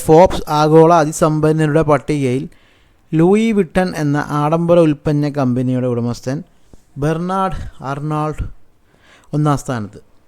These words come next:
ബെർണാഡ് അർണാൾഡ്, ബെർണാഡ് അർണാൾഡ് ലൂയി വിട്ടൺ എന്ന ആഡംബര ഉൽപ്പന്ന കമ്പനിയുടെ ഉടമസ്ഥനാണ്. രണ്ടായിരത്തി ഇരുപത്തിനാലിലെ ഫോബ്സ് ആ-, ആഗോള അതിസമ്പന്നരുടെ പട്ടികയിൽ ഒന്നാമത് വന്ന ആളാണ് ബെർണാഡ്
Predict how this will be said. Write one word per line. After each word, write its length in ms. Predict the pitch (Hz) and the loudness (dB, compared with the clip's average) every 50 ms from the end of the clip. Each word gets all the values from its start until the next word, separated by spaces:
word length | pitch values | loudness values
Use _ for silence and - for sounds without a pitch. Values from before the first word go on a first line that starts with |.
| _ _ - - _ _ _ _ _ _ _ - | _ _ -20 -20 _ _ _ _ _ _ _ -12
ബെർണാഡ് 580 | 131 131 139 131 139 151 151 151 156 160 170 - - 147 | -10 -8 -8 -6 -6 -6 -6 -6 -6 -8 -8 -8 -6 -6
അർണാൾഡ്, 460 | 143 131 139 139 127 113 107 - - - - - - - - 120 | -4 -4 -4 -4 -4 -6 -8 -10 -12 -16 -14 -14 -16 -16 -12 -10
ബെർണാഡ് 400 | 120 123 127 135 139 143 147 143 | -10 -8 -6 -6 -6 -4 -4 -6
അർണാൾഡ് 440 | 143 139 143 143 139 139 135 135 175 220 220 _ _ _ _ _ _ _ _ _ _ _ _ - _ _ _ _ _ _ _ _ - _ - 139 | -6 -6 -6 -6 -6 -6 -8 -8 -10 -10 -10 _ _ _ _ _ _ _ _ _ _ _ _ -20 _ _ _ _ _ _ _ _ -20 _ -10 -8
ലൂയി 300 | 147 156 165 190 196 196 190 | -6 -4 -4 -4 -2 -2 -2
വിട്ടൺ 240 | 190 180 - - 185 180 175 | -4 -4 -4 -4 -4 -4 -4
എന്ന 100 | 170 170 160 151 | -4 -4 -4 -4
ആഡംബര 300 | 151 151 160 160 160 170 165 | -4 -4 -4 -4 -2 -2 -2
ഉൽപ്പന്ന 300 | 156 147 - 151 151 151 147 147 | -4 -6 -6 -6 -6 -6 -6 -6
കമ്പനിയുടെ 340 | 147 139 135 135 139 143 139 131 | -6 -6 -6 -4 -4 -4 -4 -4
ഉടമസ്ഥനാണ്. 520 | 131 127 127 123 - - 139 120 110 110 127 143 139 | -4 -4 -6 -8 -8 -8 -6 -6 -6 -8 -10 -10 -10
രണ്ടായിരത്തി 380 | 120 120 127 131 131 131 143 135 | -8 -8 -8 -8 -10 -10 -10 -8
ഇരുപത്തിനാലിലെ 480 | 143 135 - 147 143 143 139 143 151 143 - | -8 -8 -8 -8 -8 -8 -6 -8 -8 -10 -8
ഫോബ്സ് 380 | 143 139 151 165 - - - - - 143 | -8 -6 -6 -6 -6 -8 -16 -12 -12 -10
ആ-, 240 | 135 135 135 131 - - 120 - - 139 127 | -8 -8 -8 -8 -10 -14 -16 -18 -14 -10 -10
ആഗോള 240 | 127 127 131 139 147 143 135 | -8 -6 -6 -6 -4 -4 -6
അതിസമ്പന്നരുടെ 680 | 131 123 - 143 139 143 143 139 143 139 135 143 147 - - | -6 -8 -8 -6 -6 -4 -4 -6 -6 -6 -8 -8 -10 -8 -8
പട്ടികയിൽ 580 | 131 117 - - 139 131 131 135 127 120 117 151 196 - _ _ _ - - _ _ _ _ _ _ _ _ - 120 | -10 -10 -8 -10 -10 -8 -6 -6 -8 -6 -8 -10 -12 -12 _ _ _ -20 -20 _ _ _ _ _ _ _ _ -8 -6
ഒന്നാമത് 360 | 123 127 139 139 139 143 147 151 | -4 -2 -2 -2 -2 -2 -2 -2
വന്ന 120 | 143 139 139 131 | -4 -4 -4 -4
ആളാണ് 280 | 127 127 123 120 135 185 226 _ _ _ _ _ _ _ _ _ _ _ _ _ _ _ _ _ _ _ _ _ _ - 127 | -6 -6 -6 -6 -6 -8 -10 _ _ _ _ _ _ _ _ _ _ _ _ _ _ _ _ _ _ _ _ _ _ -12 -8
ബെർണാഡ് 540 | 135 139 143 139 147 151 156 165 175 165 - | -4 -4 -4 -2 -4 -4 -4 -6 -6 -8 -10